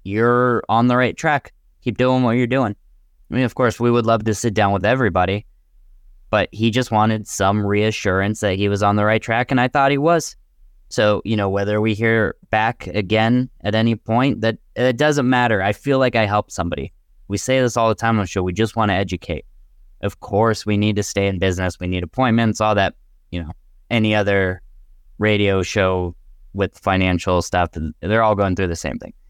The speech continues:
But we're really just here for education. We want people to do what's smart and in their best interest.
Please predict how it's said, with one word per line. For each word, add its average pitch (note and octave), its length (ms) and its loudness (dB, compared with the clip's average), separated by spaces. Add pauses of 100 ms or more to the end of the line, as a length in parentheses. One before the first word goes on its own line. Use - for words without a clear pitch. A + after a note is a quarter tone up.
(360)
But G#2+ 120 2
we're B2 160 2
really A#2+ 300 2
just B2 260 -2
here G2 240 0
for F#2 500 -2 (380)
education. G#2+ 680 -2 (440)
We F#2 80 -2
want A#2 180 2
people A#2 260 -2
to A#2 120 2
do F#2+ 160 0
what's A2 220 0
smart F#2 460 0
and F#2 200 0
in F#2 180 0
their F#2 220 2
best F2 440 -2 (140)
interest. - 540 -6